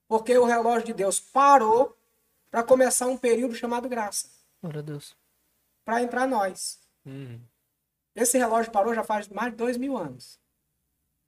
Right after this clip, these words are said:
Speaker 1: E tá esperando a galera aí. Nem todo mundo quer, mas tá de portas abertas. O relógio tá parado.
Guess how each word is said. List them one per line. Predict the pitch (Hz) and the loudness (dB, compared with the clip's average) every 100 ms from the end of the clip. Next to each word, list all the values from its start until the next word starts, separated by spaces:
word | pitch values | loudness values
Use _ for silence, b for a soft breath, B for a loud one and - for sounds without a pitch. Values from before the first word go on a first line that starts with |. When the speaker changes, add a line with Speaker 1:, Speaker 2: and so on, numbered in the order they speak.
| _ _ | _ _
Speaker 1:
E | 165 | -12
tá | - | -6
esperando | 190 - 220 220 247 | -6 -4 -6 -4 -4
a | |
galera | 254 247 196 156 | -2 -2 -4 -6
aí. | 123 _ _ _ _ _ _ _ _ _ _ _ _ _ _ _ _ _ _ _ - | -12 _ _ _ _ _ _ _ _ _ _ _ _ _ _ _ _ _ _ _ -12
Nem | 170 220 | -10 -6
todo | 247 240 | -6 -4
mundo | 233 247 | -6 -10
quer, | 254 - | -8 -8
mas | 160 165 | -6 -8
tá | 180 | -6
de | 196 214 | -8 -8
portas | - 220 240 226 | -6 -6 -6 -8
abertas. | 247 220 190 - | -6 -6 -8 -8
O | 180 | -4
relógio | 202 214 240 | -2 -2 -2
tá | 269 | -2
parado. | 311 330 247 | -2 0 -2